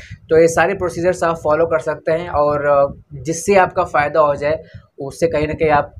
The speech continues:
मतलब, अपना channel को बचा सकते हैं। Simple सी बात है। तो मेरे case में क्या हुआ कि मैं counter notification मैंने तीन से चार बार किए, मेरा counter notification हर बार reject हुआ है और मैं totally, मतलब, मैं टूट चुका था। लेकिन आप सभी लोगों ने मुझे काफ़ी ज़्यादा motivated रखा और मैंने उस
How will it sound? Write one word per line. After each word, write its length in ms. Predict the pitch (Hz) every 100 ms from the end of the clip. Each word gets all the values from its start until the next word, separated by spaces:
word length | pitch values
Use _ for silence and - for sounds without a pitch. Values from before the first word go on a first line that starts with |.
| 147
मतलब, 240 | 147 147
अपना 140 | 156
channel 280 | 147 139 143
को 100 | 143
बचा 220 | 139 131
सकते 200 | 135 135
हैं। 60 | 139
Simple 240 | 147 147
सी 140 | 151 143
बात 300 | 131 123 -
है। 120 | 131
तो 300 | - - 147
मेरे 280 | 143 160 202
case 240 | 196 170
में 120 | 190 175
क्या 140 | 170
हुआ 160 | 165 175
कि 140 | 175
मैं 160 | 170 170
counter 300 | 151 151 170
notification 580 | 165 170 165 156 170
मैंने 200 | 156 156
तीन 240 | 165 160 165
से 100 | 165
चार 260 | 151 143
बार 180 | 147 151
किए, 300 | 151 151 165 - - _ -
मेरा 120 | 143
counter 400 | 147 151 165 170
notification 600 | 180 175 170 170 165 175 165
हर 260 | 165 180
बार 240 | 170 170 156
reject 360 | 147 165 165
हुआ 140 | 151 147
है 180 | 160 - _ -
और 420 | 147 143 143 143
मैं 220 | 143 165 175
totally, 640 | 170 - 170 175 190 180
मतलब, 240 | 170 180
मैं 260 | 170 175 -
टूट 240 | 160 165
चुका 200 | 147 139
था। 220 | 135 139 - _ - -
लेकिन 220 | 143 139
आप 120 | 165 160
सभी 260 | 156 160
लोगों 180 | 160 160
ने 80 | 156
मुझे 180 | 147 156
काफ़ी 240 | 151 147
ज़्यादा 140 | 156 143
motivated 520 | 139 151 147 151 143
रखा 200 | 139 151
और 340 | 160 143 143
मैंने 280 | 143 151 175
उस 200 | 185 175